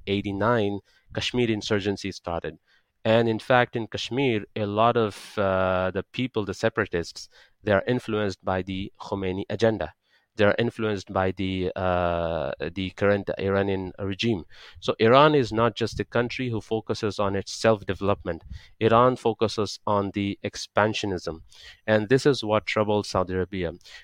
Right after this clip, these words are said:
Apart from the nuclear ambitions, Iran ho-, also has the ambitions to take over the Mecca and Medina, the two holy places. In fact, it's, it's written in their, in their books, uh, the books, um,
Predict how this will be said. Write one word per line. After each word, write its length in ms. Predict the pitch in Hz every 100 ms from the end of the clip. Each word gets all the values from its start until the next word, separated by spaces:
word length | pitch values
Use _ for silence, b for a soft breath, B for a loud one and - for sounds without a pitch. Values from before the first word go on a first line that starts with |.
| _
Apart 260 | 104 131 131
from 200 | 131 117
the 140 | 113
nuclear 360 | 110 123 127 120
ambitions, 540 | 110 120 - 139 131
Iran 360 | - 107 113 104
ho-, 240 | 107 107 - -
also 320 | 117 123 120
has 240 | 110 104
the 120 | 104 104
ambitions 500 | 101 110 - 110 -
to 100 | 101
take 280 | - 104 107
over 260 | 98 95
the 180 | 87 92
Mecca 480 | 90 104 - 143 170 b b b -
and 160 | 110
Medina, 340 | 107 104 101 92
the 120 | 95 -
two 180 | 123 104
holy 200 | 104 104
places. 520 | - 98 - 90 - b b b
In 140 | 117
fact, 340 | 104 120 113 -
it's, 160 | - -
it's 240 | 117 -
written 320 | 110 113 117 107
in 160 | 104
their, 240 | 101 98 95 _
in 120 | 104
their 160 | 101 98
books, 480 | - 123 - - 110
uh, 360 | 101 92 87 87
the 80 |
books, 400 | 90 117 - -
um, 320 | 98 92 90